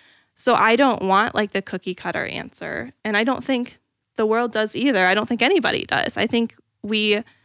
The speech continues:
owe it to ourselves. I think we owe it to the Lord to, like,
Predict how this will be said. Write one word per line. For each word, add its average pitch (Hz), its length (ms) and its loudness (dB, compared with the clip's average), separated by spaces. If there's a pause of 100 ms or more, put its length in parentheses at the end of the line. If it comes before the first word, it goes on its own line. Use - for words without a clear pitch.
(680)
owe 214 180 6
it - 220 0
to 196 800 4 (460)
ourselves. 185 340 -2
I 226 60 0
think 262 160 -2
we 233 80 4
owe 196 80 4
it 185 100 -2
to 196 220 -4 (300)
the 190 120 2
Lord 202 380 2
to, 254 140 -2
like, 190 300 0